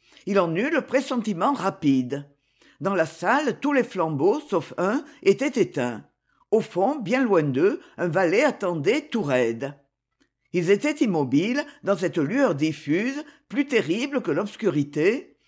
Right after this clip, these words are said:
Le silence pesait sur eux. Et, dans ce silence, la voix de Léonore, imperceptible, murmura : « Tout est prêt, Concino ! Angoulême, Guise,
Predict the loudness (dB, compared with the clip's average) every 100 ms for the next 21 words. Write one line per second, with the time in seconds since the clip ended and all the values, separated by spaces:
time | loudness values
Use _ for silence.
0 | _ _ -2 0 0 0 0 -2 -4 -6
1 | -2 -2 0 -2 -2 -2 0 -2 -2 _
2 | _ _ _ _ _ _ 0 2 0 -2
3 | 0 -4 -4 -2 0 -2 -4 -6 -10 -10
4 | -4 -4 2 2 4 4 6 4 2 0
5 | -2 -4 -8 -8 -6 0 -2 0 -6 -4
6 | 0 0 0 -4 -8 -6 0 2 2 2
7 | 0 0 -2 -10 _ _ _ _ _ _
8 | _ 2 4 6 4 0 0 0 0 -2
9 | -2 0 0 0 -4 -8 _ _ _ _
10 | 2 2 2 2 4 4 0 -4 -4 2
11 | 2 2 -2